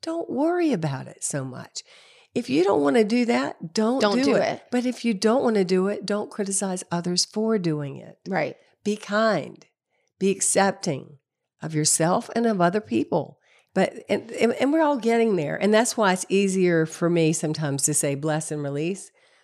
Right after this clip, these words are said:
Speaker 1: because I, that, I have people that come at me pretty strong with that too.
Speaker 2: Right.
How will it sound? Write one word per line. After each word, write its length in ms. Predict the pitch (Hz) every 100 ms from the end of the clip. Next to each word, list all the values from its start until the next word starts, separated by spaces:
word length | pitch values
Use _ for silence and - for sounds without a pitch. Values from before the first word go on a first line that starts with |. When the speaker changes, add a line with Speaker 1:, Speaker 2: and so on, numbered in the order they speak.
| _
Speaker 1:
because 540 | 180 180 190 175 160 - _ _ -
I, 60 | - _ _ _ -
that, 180 | 180 180
I 40 | 202
have 160 | 233
people 480 | - 190 170 160 - - - 170 -
that 300 | 165 165 160
come 180 | 196 170
at 80 |
me 120 | 175 285
pretty 220 | 180 139
strong 300 | - 135 127
with 140 | 131
that 240 | 135 131 -
too. 120 | 190
Speaker 2:
Right. 280 | 180 156